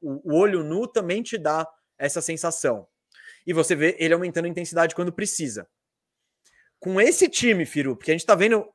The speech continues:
e não é que o Lakers tem aquele super time que o LeBron vai precisar às vezes.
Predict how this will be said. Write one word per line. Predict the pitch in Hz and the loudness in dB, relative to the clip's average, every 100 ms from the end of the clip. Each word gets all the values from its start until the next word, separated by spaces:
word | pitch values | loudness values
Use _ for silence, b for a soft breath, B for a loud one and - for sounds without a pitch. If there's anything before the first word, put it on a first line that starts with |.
| _ | _
e | 170 | -8
não | 175 | -2
é | 202 | 0
que | 262 | 4
o | |
Lakers | 208 208 214 | 6 6 4
tem | 214 | 2
aquele | 196 185 | -2 -4
super | - 185 180 | -4 -4 -4
time | - 175 175 | -4 -10 -6
que | 180 | 0
o | |
LeBron | 165 147 165 | 0 0 0
vai | 165 | -2
precisar | 165 170 170 143 139 151 165 147 - | -2 -6 -6 -4 2 4 4 2 0
às | 160 135 | -2 -2
vezes. | 127 160 135 113 101 | -4 -2 -4 -8 -16